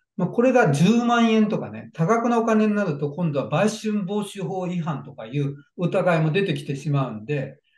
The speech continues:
まあ、三千とか五千円ぐらいの金額であれば、タクシー代とかいうようなことで、売春防止法違反の疑いっていうのが出てこないということにはなろうかと思います。まあ、いずれにしてもですね、第一弾に比べると、第二弾の記事は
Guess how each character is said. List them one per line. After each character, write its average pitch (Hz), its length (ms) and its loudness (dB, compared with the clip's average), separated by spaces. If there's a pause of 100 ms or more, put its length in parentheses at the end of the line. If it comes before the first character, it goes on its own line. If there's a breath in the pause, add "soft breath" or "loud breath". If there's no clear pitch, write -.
(140)
ま 180 100 -6
あ、 - 20 -2
三 190 280 -4
千 208 160 0
と 214 100 2
か 160 120 0
五 139 140 -2
千 156 140 -4
円 151 120 -4
ぐ 147 80 -2
ら 139 160 -2
い 127 40 -8
の 139 100 -8
金 147 240 -6
額 143 240 -2
で 139 100 -6
あ 135 80 -6
れ 127 160 -12
ば、 165 340 -6 (180)
タ 139 140 -6
ク - 80 -8
シ 147 220 0
ー - 20 2
代 135 200 2
と 147 100 -4
か 131 120 -6
い 127 120 -4
う 147 120 4
よ 147 140 4
う - 20 2
な 120 120 -4
こ 123 120 -14
と 180 120 -10
で、 170 140 -2
売 131 200 -6
春 131 320 -6
防 127 140 -8
止 131 180 -10
法 139 140 -2
違 139 100 -2
反 120 180 0
の 107 100 -8
疑 117 320 -8
い 117 40 -12
っ - 40 -18
て - 60 -20
い - 40 -20
う 220 40 -2
の 170 60 0
が 117 80 -2
出 131 160 -6
て 135 100 -6
こ 127 160 -8
な 113 120 -12
い 101 80 -14
と - 180 -20 (340)
い 233 120 0
う 233 80 -2
こ 220 120 0
と 233 100 0
に 220 100 0
は 151 80 0
な 120 160 -4
ろ 113 120 -8
う 110 40 -10
か 196 120 -6
と - 80 -6
思 98 160 -8
い 95 60 -18
ま - 120 -20
す。 - 280 -14 (380)
ま 208 100 0
あ、 196 40 2
い 180 80 2
ず 226 120 2
れ 269 100 4
に 269 80 6
し - 60 -4
て 285 80 0
も 262 120 4
で 165 100 2
す 143 120 -4
ね、 165 200 2
第 226 320 2
一 226 140 -6
弾 214 180 2
に 180 80 -4
比 - 100 -6
べ 165 140 -2
る 156 280 -6
と、 151 340 -2
第 214 260 -2
二 208 120 -6
弾 190 180 -6
の 156 100 -6
記 147 160 -10
事 156 100 -8
は 180 380 -6